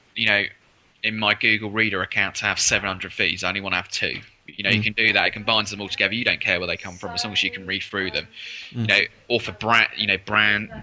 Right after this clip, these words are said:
Speaker 1: online reputation monitoring. So I kind of wanna know, okay, 'cause you could make a great online reputation tool using Yahoo Pipes. So you go, "Okay, well, I've got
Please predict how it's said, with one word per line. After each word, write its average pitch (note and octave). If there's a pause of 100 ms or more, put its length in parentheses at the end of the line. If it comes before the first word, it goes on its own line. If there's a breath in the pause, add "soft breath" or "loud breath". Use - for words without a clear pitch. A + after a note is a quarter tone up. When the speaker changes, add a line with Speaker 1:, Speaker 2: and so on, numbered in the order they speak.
(280)
Speaker 1:
online G#2
reputation G#2+
monitoring. G#2+
So G2
I F#2+
kind G2+
of G2
wanna G#2
know, G2 (540 loud breath)
okay, - (180)
'cause -
you E3+
could F3
make F#3
a -
great A#2+
online G2+
reputation F#2+
tool E2+
using F2
Yahoo D#2+
Pipes. D#2
So F#2+
you F#2
go, F#2+
"Okay, F#2+
well, F#2+
I've F#2+
got B2